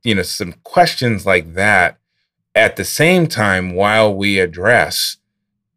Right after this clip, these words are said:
fewer people incarcerated, changing hearts and minds. You know, we have to,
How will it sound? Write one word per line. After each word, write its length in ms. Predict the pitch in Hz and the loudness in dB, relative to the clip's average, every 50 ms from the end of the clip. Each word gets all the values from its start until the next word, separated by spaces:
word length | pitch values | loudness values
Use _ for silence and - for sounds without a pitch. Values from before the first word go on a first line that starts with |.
| - 165 - | -20 -20 -18
fewer 380 | - - - 156 151 143 139 123 | -12 -4 0 4 4 6 4 4
people 380 | - 135 120 - - 104 101 | 2 0 -2 0 0 0 0
incarcerated, 960 | 98 92 87 - 92 90 87 80 - - - 80 76 76 76 76 73 69 69 - _ _ _ _ _ _ _ _ _ _ - | 0 -2 -4 -4 -2 -2 -2 -2 -4 -6 -6 -6 -6 -4 -4 -6 -6 -8 -10 -14 _ _ _ _ _ _ _ _ _ _ -8
changing 540 | - - 117 120 120 113 98 104 101 90 | -4 -2 0 0 0 0 -2 -4 -6 -6
hearts 400 | 80 92 98 95 87 80 - - | -6 -4 -2 -2 -2 -2 -6 -10
and 180 | 98 90 85 80 | -12 -12 -12 -12
minds. 480 | 76 73 73 71 71 69 71 - - - _ _ _ _ _ _ _ _ | -14 -14 -16 -16 -18 -18 -20 -20 -20 -20 _ _ _ _ _ _ _ _
You 120 | 113 110 | -2 0
know, 160 | 107 101 98 92 | 2 2 0 0
we 160 | 113 127 120 | 0 -2 -2
have 320 | 117 131 139 147 143 - - | 0 2 2 2 0 0 -2
to, 400 | 131 123 110 107 101 87 - | 0 0 0 0 0 -4 -10